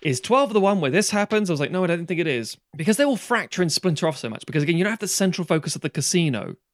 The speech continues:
uh, like you do with Eleven. And you've got all these various failed attempts and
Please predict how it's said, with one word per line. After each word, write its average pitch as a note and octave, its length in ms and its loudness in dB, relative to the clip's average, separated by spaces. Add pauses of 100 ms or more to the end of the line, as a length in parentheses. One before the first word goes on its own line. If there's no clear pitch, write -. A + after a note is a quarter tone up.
uh, A#2+ 240 4
like B2+ 160 0
you B2+ 60 -8
do C3 100 0
with A#2+ 120 -2
Eleven. A#2 440 -2 (140)
And B2+ 140 -6
you've B2 80 -4
got - 140 -4
all C#3+ 140 -2
these C3 180 0
various B2+ 580 0 (180)
failed C#3 440 -2
attempts C#3 480 -6
and C3 240 -6